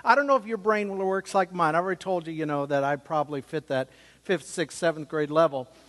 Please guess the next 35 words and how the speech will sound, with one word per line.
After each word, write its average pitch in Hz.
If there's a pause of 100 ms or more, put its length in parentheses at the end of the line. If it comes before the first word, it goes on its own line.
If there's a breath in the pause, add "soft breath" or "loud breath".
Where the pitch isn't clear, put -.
(520 soft breath)
But, 226
uh, 220
when, 226
when 226
something 302
is 196
said, 226
it 220
clicks, -
uh, 160
you 156
know, 160
uh, 147
uh, 151
words 180
from 147
a 135
song, 185 (260 soft breath)
uh, 135
titles 190
of 151
a 139
movie, 196 (300 soft breath)
uh, 143 (360)
famous 220
quotes, 214
whatever. 196
And 185
so 185
say 226
yes 226
to 190
the 160
cross. 180
So 151